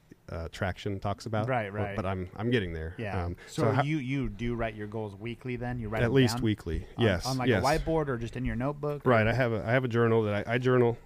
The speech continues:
Speaker 1: Um, one of my other daily habit tracking
Speaker 2: Uh-huh.
Speaker 1: items is journal,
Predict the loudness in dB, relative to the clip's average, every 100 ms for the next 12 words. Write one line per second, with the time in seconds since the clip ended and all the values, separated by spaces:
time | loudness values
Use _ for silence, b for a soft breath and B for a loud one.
0 | -12 -8 -6 -6 -8 -14 B B -6 -2
1 | 2 2 0 -2 -4 -4 -4 -6 -6 -4
2 | -2 -4 -6 B B -4 -4 -6 -6 -8
3 | -8 -4 -2 -2 -4